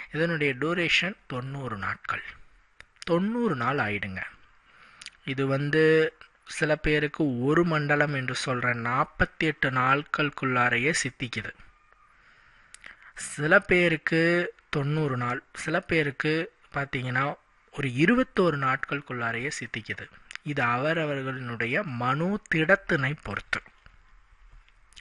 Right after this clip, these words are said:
ஆனா விடாமுயற்சியோடு இதை நீங்க பிராக்டிஸ் பண்ணும்போது சக்சஸ் ஆகும். இதற்கென்று எந்த கட்டுப்பாடும் தேவையில்லை. தாம்பத்தியத்துல இருக்கலாம், மாமிசம் சாப்பிடலாம்,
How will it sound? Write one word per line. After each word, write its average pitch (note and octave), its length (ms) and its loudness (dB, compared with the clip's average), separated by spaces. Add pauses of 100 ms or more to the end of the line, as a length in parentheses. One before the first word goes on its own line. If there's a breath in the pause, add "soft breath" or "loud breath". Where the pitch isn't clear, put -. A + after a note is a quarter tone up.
ஆனா C#3 340 2 (960 loud breath)
விடாமுயற்சியோடு F3 1160 8
இதை D#3 160 -2
நீங்க C3+ 320 -8
பிராக்டிஸ் - 560 0
பண்ணும்போது A#2 480 -2 (160)
சக்சஸ் - 420 -6
ஆகும். - 360 -8
இதற்கென்று F3+ 800 2
எந்த E3 380 -2 (100)
கட்டுப்பாடும் C#3+ 800 2
தேவையில்லை. F#2+ 540 -8 (920 soft breath)
தாம்பத்தியத்துல C3+ 680 0
இருக்கலாம், G#2 400 -10 (1040 loud breath)
மாமிசம் D#3 560 0
சாப்பிடலாம், - 680 -6